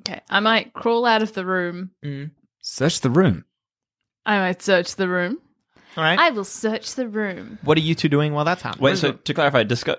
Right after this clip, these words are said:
Speaker 4: detect magic, I can't detect,
Speaker 2: No,
Speaker 4: like,
Speaker 2: you
Speaker 4: the
Speaker 2: can't
Speaker 4: aura.
Speaker 2: detect
Speaker 4: Okay.
Speaker 2: invisibility with it.
Speaker 3: Why, well, we could just wait in the corridor. One of us should wait in the corridor.
Speaker 2: Actually, maybe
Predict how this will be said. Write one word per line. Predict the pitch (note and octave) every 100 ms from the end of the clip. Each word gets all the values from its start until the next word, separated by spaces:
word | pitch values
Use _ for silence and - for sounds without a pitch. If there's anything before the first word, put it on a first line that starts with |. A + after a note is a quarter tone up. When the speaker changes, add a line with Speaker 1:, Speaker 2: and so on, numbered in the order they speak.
| -
Speaker 4:
detect | C3 D#3 C3+
magic, | B2 A#3 - _ _ -
I | G2+
can't | - G#2 F#2+
detect, | A2 D3 C3+
Speaker 2:
No, | B2+
Speaker 4:
like, | A2+
Speaker 2:
you | C#3
Speaker 4:
the | G2+
Speaker 2:
can't | - F#2+
Speaker 4:
aura. | F2+
Speaker 2:
detect | A2 D#3 -
Speaker 4:
Okay. |
Speaker 2:
invisibility | C3+ B2+ B2 B2+ B2+ C3
with | B2+ -
it. | - _ _ - -
Speaker 3:
Why, | C#3+ D3+
well, | C3+ C3+
we | D3
could | C#3+ C3
just | A#2+ A#2+
wait | B2+
in |
the | A#2
corridor. | A2 D3+ C3 A2+ A2+ A2+ -
One | B2+ F3+
of | F3
us |
should | - C#3
wait | C#3
in | B2+
the | A#2
corridor. | D#3+ C3 A2 G2+ F#2 A2+ -
Speaker 2:
Actually, | B3+ - - B3+ G3+ F3 F3+ G3+ A#3+ B3+ C4 C#4 C#4 D4 D#4+ E4
maybe | G3+ F#3 G3 C4 G#4